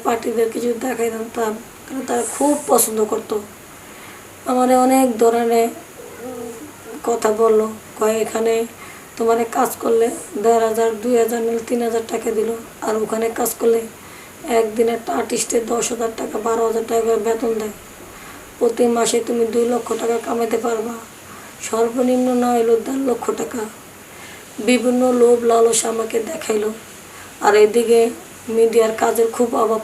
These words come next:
পড়ে গেল গা। পরিবারে, পরিবারের সংসারটা আমার উপরে চলে, আমার পরিবারের সংসারটা। এখন চিন্তা করলাম পরিবারের সুখের জন্য। আর যেহেতু আমাদের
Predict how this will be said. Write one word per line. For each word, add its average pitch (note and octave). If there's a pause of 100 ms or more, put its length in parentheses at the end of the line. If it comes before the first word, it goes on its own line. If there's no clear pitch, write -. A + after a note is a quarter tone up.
পড়ে A3+
গেল A3
গা। A3+ (1000)
পরিবারে, B3+ (720)
পরিবারের B3+
সংসারটা A#3+
আমার A3+
উপরে A3
চলে, G#3+ (400)
আমার A3+
পরিবারের A3+
সংসারটা। A3 (1040)
এখন A#3 (100)
চিন্তা A#3+
করলাম A3+
পরিবারের A#3+
সুখের A3+
জন্য। A3+ (720)
আর A3
যেহেতু A#3
আমাদের A#3+